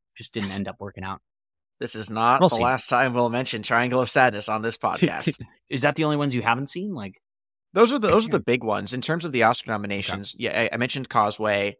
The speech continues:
Speaker 2: I
Speaker 1: Right.
Speaker 2: mentioned, um, I didn't see Bardo, but, you know, whatever. But it was, it was Causeway,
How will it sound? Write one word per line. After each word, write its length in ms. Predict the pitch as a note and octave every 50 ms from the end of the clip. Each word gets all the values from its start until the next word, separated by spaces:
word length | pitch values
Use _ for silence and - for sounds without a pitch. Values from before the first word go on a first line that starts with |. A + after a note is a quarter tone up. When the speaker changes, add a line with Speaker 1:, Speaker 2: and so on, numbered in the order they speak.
| _
Speaker 2:
I 60 | -
Speaker 1:
Right. 60 | A#2+ A#2
Speaker 2:
mentioned, 680 | A2 G#2+ G#2+ G#2 - - A2 G#2+ G#2 G#2 G2+ G2 F#2+ - - - _ _ _ _ _ _ _
um, 280 | - G#2+ G#2 G#2 G#2 -
I 100 | - C3
didn't 160 | C3+ C3+ C3
see 100 | - C#3
Bardo, 440 | A2+ G#2+ G#2+ G2+ G#2 G2+ G2 G2+ G2+ -
but, 140 | A#2 G2+ - _
you 140 | G#2+ G#2+
know, 80 | G#2 F#2
whatever. 380 | - - G#2+ G#2+ G2 F2+ F#2 E2
But 160 | - A#2+ A#2 -
it 60 | A#2
was, 140 | A#2+ A2+ -
it 60 | - A#2
was 140 | A2+ G#2
Causeway, 760 | - - - B2+ A#2 A#2+ C#3 - D3 D3 D3+ D3+ D3 D3+ D3+ D3